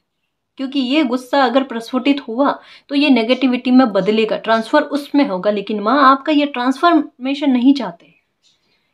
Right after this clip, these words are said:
कि ये आपकी नकारात्मकता एक गुस्से में बदलकर सामने आए, ये आपके लिए बुरा इफेक्ट कर जाएगी।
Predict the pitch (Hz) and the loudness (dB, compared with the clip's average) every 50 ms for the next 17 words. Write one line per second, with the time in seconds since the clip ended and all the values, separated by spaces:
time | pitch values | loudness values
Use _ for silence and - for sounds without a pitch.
0 | _ - 285 269 254 254 262 294 320 320 320 302 - 240 247 262 262 - _ 277 | _ -2 0 2 2 4 4 4 4 4 4 4 4 2 2 0 -2 -6 _ -10
1 | 269 240 220 208 208 - 269 262 247 226 226 - 247 247 - - 277 254 196 220 | -8 -8 -8 -8 -8 -8 -8 -6 -6 -6 -6 -6 -10 -10 -6 -4 -4 -4 -4 -8
2 | 202 - - - 311 311 320 311 254 233 226 240 240 247 247 285 285 285 - 240 | -12 -14 -2 2 4 6 6 6 4 2 0 -2 -4 -2 -2 -2 -2 -2 -2 -2
3 | 226 233 247 262 254 240 233 247 254 233 208 220 233 269 294 277 240 220 214 - | -2 2 2 2 2 2 0 -2 -2 -2 -2 -2 0 2 4 4 4 2 0 -2
4 | - - 240 254 269 277 - - 226 240 262 285 302 285 294 - 226 - - 220 | -6 -10 -6 -4 -4 -4 -4 -4 -4 0 2 2 2 2 0 -4 -8 -8 -8 -8
5 | - 214 190 - - - - - _ _ _ _ | -8 -6 -8 -6 -10 -14 -16 -16 _ _ _ _